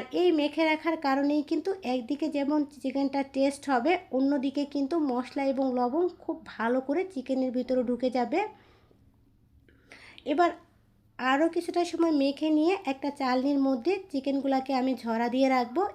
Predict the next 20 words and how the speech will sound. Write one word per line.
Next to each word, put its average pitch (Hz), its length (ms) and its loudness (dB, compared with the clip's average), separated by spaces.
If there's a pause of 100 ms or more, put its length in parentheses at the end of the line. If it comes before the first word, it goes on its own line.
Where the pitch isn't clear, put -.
(100)
এতে 294 200 -4
করে 311 140 0 (100)
চিকেনের 277 420 -2
গা 247 100 0 (140)
থেকে 262 160 -4 (160)
অতিরিক্ত 285 320 -6 (120)
যে 285 80 0 (100)
লবণটা 262 460 0
দিয়েছি 254 240 -2 (120)
লবণটা 240 460 -2
ঝরে 247 280 0
যাবে 254 240 -2
আর 311 60 -2 (100)
সম্পূর্ণ 294 380 -2 (160)
পানিটা 262 340 -2 (520)
ঝরে 254 300 6
যাবে। 190 200 0 (140)
এতে 277 200 -2
করে 320 140 2 (140)
ভাজার 226 340 -2